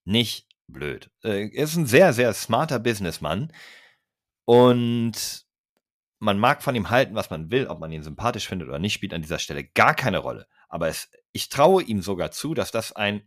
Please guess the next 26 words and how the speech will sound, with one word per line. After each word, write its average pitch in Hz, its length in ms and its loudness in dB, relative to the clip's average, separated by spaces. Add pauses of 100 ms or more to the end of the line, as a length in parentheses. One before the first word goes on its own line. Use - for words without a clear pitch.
„Ich - 200 -14
lasse 135 300 0
mich 175 220 -6
rausschmeißen“ 117 760 -2 (420)
Move 123 280 2 (140)
ist, 147 360 0
um 104 140 -2
seine 90 240 0
Legende 113 600 0 (420)
hochzuhalten 120 920 -4 (280)
und 95 180 -6
danach 95 380 2
weiter 147 240 2
mit 139 160 -6
Ferrari 113 420 -6
Bilder 101 320 -2
zu - 140 -16
po-, 101 280 -6
äh, 95 260 -8
zu 95 160 -14
posten, 98 380 -6
weiter 110 280 2
mit 98 260 -2 (540)
Tate 95 480 0
und 90 120 -8
mit - 220 -12